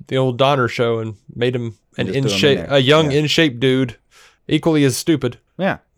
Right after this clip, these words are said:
Speaker 2: and for some reason he just
Speaker 1: <laughs>
Speaker 2: resonated.
Speaker 1: He
Speaker 2: I
Speaker 1: did.
Speaker 2: don't get it.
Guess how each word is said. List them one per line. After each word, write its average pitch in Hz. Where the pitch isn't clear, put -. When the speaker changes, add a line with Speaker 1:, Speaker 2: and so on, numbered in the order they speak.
Speaker 2:
and 139
for 143
some 139
reason 131
he 131
just 127
Speaker 1:
<laughs> -
Speaker 2:
resonated. 117
Speaker 1:
He 196
Speaker 2:
I 120
Speaker 1:
did. -
Speaker 2:
don't 165
get 151
it. -